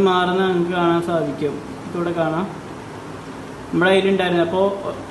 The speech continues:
ഒരു കമ്പ്യൂട്ടറിൻ്റെ ഒരു ആവശ്യമില്ല. അതേപോലെ നമ്മുടെ സ്മാർട്ട് ടി വി ഉണ്ട്, നമുക്ക് നമ്മുടെ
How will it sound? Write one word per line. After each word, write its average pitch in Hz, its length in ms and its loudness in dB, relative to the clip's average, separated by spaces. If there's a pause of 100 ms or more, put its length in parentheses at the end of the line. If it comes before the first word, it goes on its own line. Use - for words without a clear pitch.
(260)
ഒരു 196 160 4
കമ്പ്യൂട്ടറിൻ്റെ 196 540 4
ഒരു 196 120 4
ആവശ്യമില്ല. 185 380 0 (160)
അതേപോലെ 180 300 0
നമ്മുടെ 190 260 2
സ്മാർട്ട് 175 320 0
ടി 190 140 2
വി 196 100 4
ഉണ്ട്, 185 180 0
നമുക്ക് 175 320 0 (840)
നമ്മുടെ 170 280 4